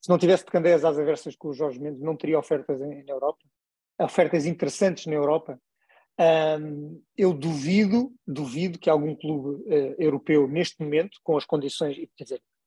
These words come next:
e bem, e, e, e saudável mentalmente, digamos, digamos assim, que tivesse a olhar para aquilo que são as suas despesas e aquilo que financeiramente tivesse atento àquilo que é a, a sua saúde financeira,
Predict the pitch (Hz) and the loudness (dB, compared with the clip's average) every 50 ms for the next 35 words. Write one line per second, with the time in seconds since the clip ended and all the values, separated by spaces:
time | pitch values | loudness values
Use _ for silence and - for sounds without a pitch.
0 | _ _ _ _ - 147 131 117 190 185 170 - - 160 147 - - 180 151 156 | _ _ _ _ -2 0 4 4 4 4 4 0 -2 -4 -4 -4 -4 -4 -4 -4
1 | 165 - - 165 135 - - 180 160 147 175 180 160 175 170 165 175 170 - 151 | -4 -6 -8 -8 -8 -2 2 2 4 6 6 6 6 4 4 2 0 -2 -2 -2
2 | 139 143 151 147 131 117 - 131 120 131 127 127 120 120 147 - 135 135 139 135 | -2 -2 -2 -4 -6 -8 -12 -10 -10 -8 -10 -10 -10 -12 -14 -12 -12 -12 -10 -10
3 | 127 - - - 143 - _ _ - - - _ _ - 147 139 156 156 - - | -12 -12 -10 -10 -12 -12 _ _ -20 -20 -20 _ _ 0 4 4 4 4 2 -4
4 | - _ _ _ _ - 156 156 156 170 175 170 - 165 147 - - 165 139 - | -16 _ _ _ _ 4 4 6 6 6 4 4 2 -2 -4 -4 -6 -12 -12 -10
5 | - 170 156 151 135 - - 165 151 143 135 - - - _ _ _ _ _ _ | -10 -8 -8 -8 -8 -8 -6 -6 -6 -6 -6 -10 -14 -20 _ _ _ _ _ _
6 | _ _ - - - 202 196 180 151 143 143 127 139 156 156 151 - 170 147 135 | _ _ -12 -2 2 2 4 4 2 -2 -8 -10 -8 -8 -10 -8 -10 -12 -12 -10
7 | - - 180 165 165 156 - 170 156 156 156 160 160 147 - _ _ _ _ _ | -10 -6 -4 -4 -4 -2 0 0 0 0 0 -4 -4 -6 -8 _ _ _ _ _
8 | _ - 165 139 160 151 - - - 180 - - 233 208 190 156 - - 196 160 | _ -8 -2 0 0 0 0 -2 -6 -6 0 2 2 2 2 2 -2 -8 -8 -8
9 | - - - 165 131 - - 165 151 139 139 139 - 143 139 135 135 131 127 - | -8 -8 -12 -14 -12 -8 -6 -4 -2 -2 -2 -4 -6 -8 -8 -8 -8 -10 -10 -12
10 | - - - 185 160 156 - 180 160 156 - - 170 147 139 - - 165 175 190 | -12 -8 -4 -4 -4 -2 -2 -2 -2 -2 -4 -4 -4 -4 -2 2 2 4 4 2
11 | 202 | 0